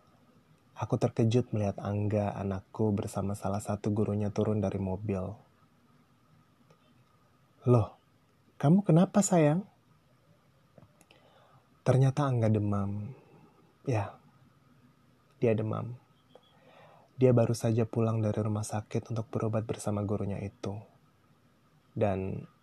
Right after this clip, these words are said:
ya, rencanaku menemui dokter Ana terpaksa harus kubatalkan karena aku harus merawat dan menunggu Angga di depan, Angga di rumah, ya. Hujan pun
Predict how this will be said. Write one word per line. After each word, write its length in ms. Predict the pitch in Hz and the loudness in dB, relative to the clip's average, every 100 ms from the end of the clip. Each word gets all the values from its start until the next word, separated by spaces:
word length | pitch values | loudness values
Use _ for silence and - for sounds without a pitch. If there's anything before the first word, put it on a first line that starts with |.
| _ _ | _ _
ya, 320 | 120 147 165 - - 175 - | -6 -6 -6 -12 -20 -18 -10
rencanaku 560 | 113 107 104 101 - | -6 -4 -4 -4 -4
menemui 320 | 131 113 110 107 | -2 -2 -2 -2
dokter 320 | 101 - - | -4 -6 -6
Ana 240 | 104 107 | -6 -6
terpaksa 480 | 110 - 98 - 104 | -6 -6 -8 -6 -6
harus 160 | 104 - | -6 -4
kubatalkan 880 | 104 95 - 95 - 110 110 113 - _ _ _ - - - - _ _ _ - | -4 -4 -6 -6 -6 -8 -8 -10 -16 _ _ _ -20 -20 -20 -20 _ _ _ 0
karena 320 | 117 113 107 | 0 0 -4
aku 240 | 107 127 | -4 -4
harus 320 | 113 113 113 | -4 -4 -6
merawat 480 | 113 107 107 110 113 | -6 -4 -4 -4 -4
dan 240 | 110 110 110 | -2 -2 -2
menunggu 400 | 107 107 107 104 | -2 -4 -4 -4
Angga 400 | 104 107 107 107 | -4 -4 -4 -4
di 160 | 104 | -4
depan, 240 | - 98 95 - _ - _ | -6 -8 -10 -12 _ -20 _
Angga 240 | - 117 113 | -6 -2 0
di 160 | 110 | 0
rumah, 320 | 104 104 98 - - | 0 -4 -6 -10 -6
ya. 240 | 107 101 - - _ _ _ _ _ _ _ _ _ _ _ _ _ _ _ _ _ _ _ _ _ _ _ _ - - - - - - - _ _ _ _ _ _ - | -4 -4 -8 -20 _ _ _ _ _ _ _ _ _ _ _ _ _ _ _ _ _ _ _ _ _ _ _ _ -20 -20 -20 -20 -20 -20 -20 _ _ _ _ _ _ 2
Hujan 480 | 147 127 127 127 120 | 4 6 6 2 -2
pun 480 | - 170 180 185 | 2 6 6 4